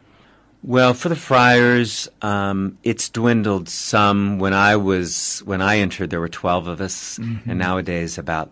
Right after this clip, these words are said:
Speaker 1: six
Speaker 2: Would come.
Speaker 1: often will come,
Speaker 2: Yeah.
Speaker 1: but we can't count on that.
Speaker 2: Okay.
Speaker 1: Um,
Speaker 2: And other religious orders or diocesan
Speaker 1: other
Speaker 2: priests?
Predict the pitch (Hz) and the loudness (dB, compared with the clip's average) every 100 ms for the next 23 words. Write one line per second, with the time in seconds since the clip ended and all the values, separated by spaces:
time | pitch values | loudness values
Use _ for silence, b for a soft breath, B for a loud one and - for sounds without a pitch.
0 | _ - - - 190 - - - - - | _ -20 -14 -10 -10 -10 -14 -14 -16 -16
1 | - 107 - 92 95 95 90 85 - 92 | -16 -16 -10 -6 -6 -6 -10 -10 -8 -4
2 | 104 110 110 104 80 104 101 92 82 78 | -2 -2 -4 -4 -4 -4 -2 -2 -4 -6
3 | 73 - 113 104 110 104 92 B _ - | -10 -12 -14 -12 -12 -12 -16 B _ -14
4 | 80 78 76 71 _ - 131 135 - 135 | -10 -10 -10 -14 _ -8 -6 -4 -4 0
5 | 151 131 131 127 131 135 131 127 135 143 | 2 2 -2 -2 -2 -4 -6 -6 -4 -4
6 | 131 113 104 113 127 135 - 123 107 107 | -6 -10 -10 -10 -10 -10 -4 0 2 0
7 | - - | -2 -12